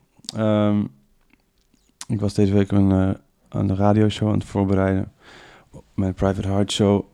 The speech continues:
eh, met Job Jobsen. En toen, eh, hadden we wat nummers voorbereid die zouden passen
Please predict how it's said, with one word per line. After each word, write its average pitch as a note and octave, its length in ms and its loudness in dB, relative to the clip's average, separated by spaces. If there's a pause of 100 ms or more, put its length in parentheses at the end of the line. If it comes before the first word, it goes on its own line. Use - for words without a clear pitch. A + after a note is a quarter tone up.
(120)
eh, G2+ 340 0
met F#2+ 300 0
Job G2 200 -6
Jobsen. G2+ 400 -2 (200)
En F#2+ 240 -4
toen, F#2 300 -4
eh, F#2+ 120 -4 (200)
hadden F#2 200 -2
we F#2 60 -4
wat F#2 120 -6
nummers G2 340 2
voorbereid F#2+ 560 -2
die - 140 -8 (560)
zouden G2+ 340 -4
passen G#2 480 0